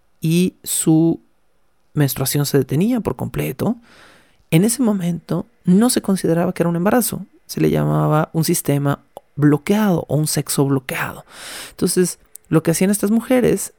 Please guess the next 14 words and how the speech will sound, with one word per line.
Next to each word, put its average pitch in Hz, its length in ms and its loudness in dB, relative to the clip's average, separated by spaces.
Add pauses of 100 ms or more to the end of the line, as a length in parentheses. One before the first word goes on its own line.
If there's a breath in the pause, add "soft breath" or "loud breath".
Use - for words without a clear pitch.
(320)
sin 226 300 2
considerarlo 135 720 0
un 135 120 -2
aborto, 233 640 -2 (720)
era 160 460 2 (120)
usar - 380 -2 (280)
tés 226 400 4
abortivos 156 1000 0 (260 soft breath)
muy, 202 300 6
muy 151 180 0
agresivos 147 760 0 (720 loud breath)
o 202 340 6
inserciones 180 1080 2
de - 720 -4